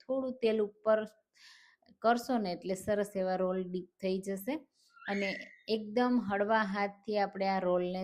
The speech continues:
છે ને એ ફેરવવાના શરૂઆતમાં, સ્ટાર્ટિંગમાં. પછી તો થોડા ઉપર ડ્રાય થઈ જાય ને પછી તમે એને ગમે એ રીતે ફેરવશો ને તો ફરશે અને તૂટશે પણ નહીં. તો આ રીતે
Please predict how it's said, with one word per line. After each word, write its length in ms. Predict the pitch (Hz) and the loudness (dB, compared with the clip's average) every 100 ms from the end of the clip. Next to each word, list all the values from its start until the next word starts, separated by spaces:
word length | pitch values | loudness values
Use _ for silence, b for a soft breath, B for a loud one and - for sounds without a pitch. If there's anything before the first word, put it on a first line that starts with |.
| 185 | -6
છે 120 | 208 | -6
ને 140 | 190 - - 175 | -6 -8 -8 -4
એ 20 | 175 170 | -4 -4
ફેરવવાના 580 | 185 185 190 190 196 220 - | 0 2 2 2 0 -4 -2
શરૂઆતમાં, 640 | 190 180 185 180 202 190 | 0 2 0 0 -6 -6
સ્ટાર્ટિંગમાં. 640 | 190 170 185 190 214 330 B B B B - | -4 -4 -4 -4 -4 -4 B B B B -4
પછી 280 | 214 - 233 | -4 0 0
તો 100 | 226 226 220 | 4 4 2
થોડા 300 | 233 233 233 226 | 2 6 6 6
ઉપર 180 | 220 226 | 4 2
ડ્રાય 340 | 214 214 202 214 226 | 4 6 6 6 4
થઈ 140 | 247 | 2
જાય 180 | 214 190 | 2 0
ને 40 | 180 185 | -2 -8
પછી 220 | 180 190 | -12 -8
તમે 180 | 190 185 | -6 -6
એને 120 | 185 196 185 | -8 -8 -6
ગમે 260 | 196 208 214 | -4 -2 0
એ 40 | 196 | -2
રીતે 200 | 196 196 196 | -2 -4 -2
ફેરવશો 400 | 196 208 208 190 175 | -2 -2 -4 -8 -8
ને 80 | 175 - | -10 -6
તો 100 | 180 175 | -6 -4
ફરશે 380 | - 185 180 240 240 | -2 -2 -2 -2 0
અને 140 | 233 220 | 0 -2
તૂટશે 340 | 226 220 - 190 185 | -6 -8 -2 -2 -2
પણ 200 | 170 165 | -4 -4
નહીં. 100 | 156 _ b b b b - | -8 _ b b b b 2
તો 100 | 202 | 4
આ 40 | 202 | 4
રીતે 200 | 202 | 2